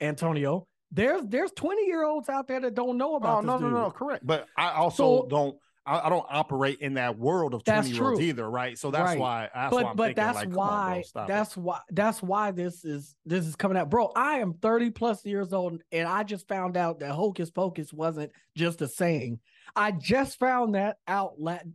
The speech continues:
Speaker 1: like, Hocus Pocus, I heard the name all the time. I didn't realize that was a movie until last night.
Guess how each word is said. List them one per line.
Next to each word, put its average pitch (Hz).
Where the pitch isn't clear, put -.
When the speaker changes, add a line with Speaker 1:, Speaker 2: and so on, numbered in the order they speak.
Speaker 1:
like, 170
Hocus 240
Pocus, 269
I 170
heard 226
the 180
name 190
all 185
the 190
time. 233
I 233
didn't 339
realize 220
that 202
was 190
a 160
movie 214
until 254
last 302
night. 311